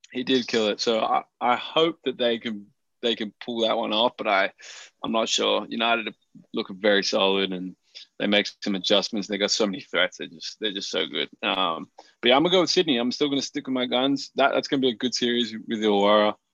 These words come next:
Um, but I like Jalen Adams, man. He's, he can, he can play, and I think the ball's in his hand. Something good's gonna happen. So I like,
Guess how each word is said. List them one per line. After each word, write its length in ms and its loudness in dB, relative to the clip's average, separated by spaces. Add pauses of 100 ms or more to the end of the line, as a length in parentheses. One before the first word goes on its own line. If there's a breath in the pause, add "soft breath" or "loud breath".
(160)
Um, 580 0 (760 loud breath)
but 80 2
I 60 6
like 200 4
Jalen 240 -2
Adams, 260 -4
man. 180 -4
He's, 280 -10
he 100 -12
can, 300 -6
he 100 -8
can 140 -10
play, 360 2
and 260 -6
I 140 -10
think 220 -2 (640 loud breath)
the 80 -10
ball's 280 2
in 60 0
his 140 0
hand. 280 2
Something 300 -4
good's 200 -6
gonna 200 -2
happen. 340 0
So 240 0
I 200 0
like, 240 2